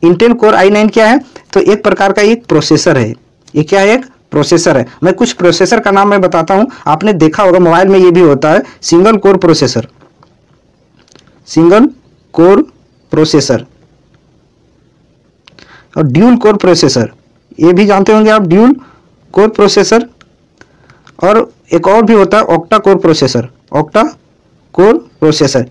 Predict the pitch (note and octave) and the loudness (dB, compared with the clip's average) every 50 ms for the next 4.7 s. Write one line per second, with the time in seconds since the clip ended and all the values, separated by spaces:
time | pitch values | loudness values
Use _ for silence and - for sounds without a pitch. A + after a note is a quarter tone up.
0 | _ E3 G3 F#3+ - G3 G#3+ A3+ A3+ A#3 A#3 B3+ B3+ - G3+ F3+ - - - - | _ -2 -2 0 0 -2 -2 -2 0 0 0 0 0 0 -2 0 0 0 0 0
1 | F#3 D3+ C3 G#2+ - - - - _ _ F#3 F#3+ F3+ - E3 E3+ E3+ A3+ A#3 A3+ | 0 0 -2 -4 -4 -8 -16 -20 _ _ 0 0 2 2 0 0 2 2 0 2
2 | G3+ F#3+ G#3 A3 G#3 A3+ G#3+ G#3 - G#3 G3 G#3+ G3+ - G#3 F3+ G#3+ A3 C4 D#4+ | 2 2 0 2 0 0 0 0 -2 -2 0 -2 -2 -2 -4 -2 0 0 0 -2
3 | - - E3 C#3+ - - - - D3 B2+ A#2 C3 - - - D3 F#3 F#3+ - - | -2 -2 -4 -2 -2 -2 -2 0 -2 -2 -2 -4 -8 -8 -4 -4 -4 -4 -2 -2
4 | G3 G3 G3+ F#3+ - G3+ - - G3+ F#3+ F3+ G3+ A3 C#4 | -2 0 0 0 0 -2 0 0 -2 -2 0 -2 -4 -4